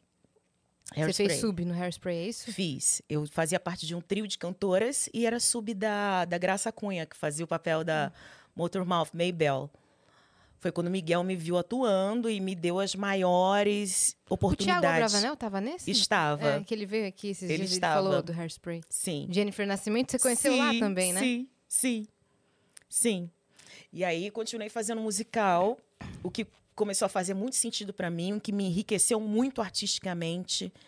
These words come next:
Speaker 2: Ali, a, a Patrícia, né, ali também foi pelo mesmo caminho, né,
Speaker 1: Foi.
Speaker 2: dos musicais.
Speaker 1: Foi.
Speaker 2: Que legal que vocês, eh,
Speaker 1: Na verdade, ela me
Speaker 2: escolheram esse
Speaker 1: inspirou
Speaker 2: rumo.
Speaker 1: muito aí, sabe? E aí, cara, foi uma parada que não,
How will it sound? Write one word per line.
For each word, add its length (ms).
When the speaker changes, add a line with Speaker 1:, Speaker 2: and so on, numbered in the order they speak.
Speaker 2:
Ali, 400
a, 180
a 40
Patrícia, 500
né, 120
ali 240
também 280
foi 140
pelo 220
mesmo 300
caminho, 280
né, 60
Speaker 1:
Foi. 500
Speaker 2:
dos 180
musicais. 680
Speaker 1:
Foi. 400
Speaker 2:
Que 100
legal 300
que 80
vocês, 340
eh, 220
Speaker 1:
Na 80
verdade, 340
ela 120
me 60
Speaker 2:
escolheram 100
esse 80
Speaker 1:
inspirou 380
Speaker 2:
rumo. 100
Speaker 1:
muito 640
aí, 580
sabe? 500
E 120
aí, 400
cara, 280
foi 340
uma 220
parada 400
que 160
não, 200